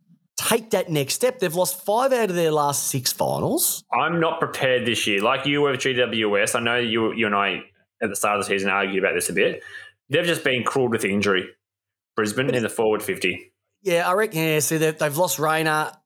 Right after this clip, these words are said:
Speaker 1: They lost Hipwood. Yeah, they've probably got a bit there. But I think l-, if they, all right, if they lost Neil, would that be a travesty for them?
Speaker 2: Averages
Speaker 1: Deep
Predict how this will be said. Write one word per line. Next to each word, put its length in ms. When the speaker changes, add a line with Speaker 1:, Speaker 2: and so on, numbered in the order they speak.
Speaker 1:
They 80
lost 260
Hipwood. 580
Yeah, 200
they've 120
probably 360
got 140
a 40
bit 140
there. 80
But 100
I 60
think 380
l-, 320
if 140
they, 180
all 120
right, 120
if 140
they 220
lost 380
Neil, 480
would 220
that 180
be 120
a 60
travesty 680
for 300
them? 260
Speaker 2:
Averages 460
Speaker 1:
Deep 100